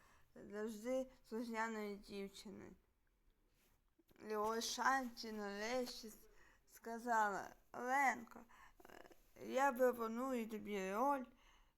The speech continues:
у серіалі". В серіалі була роль л-, лиходійки.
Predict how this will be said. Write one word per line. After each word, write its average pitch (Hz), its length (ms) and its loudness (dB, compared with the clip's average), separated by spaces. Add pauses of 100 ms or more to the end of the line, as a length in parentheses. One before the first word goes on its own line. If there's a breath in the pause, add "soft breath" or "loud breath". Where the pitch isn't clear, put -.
(140)
у 226 100 -10
серіалі". 196 840 2 (3000 soft breath)
В - 40 -12
серіалі 262 800 2 (240 loud breath)
була 226 480 0
роль 269 260 4 (280 loud breath)
л-, 233 300 -4
лиходійки. 233 1000 -4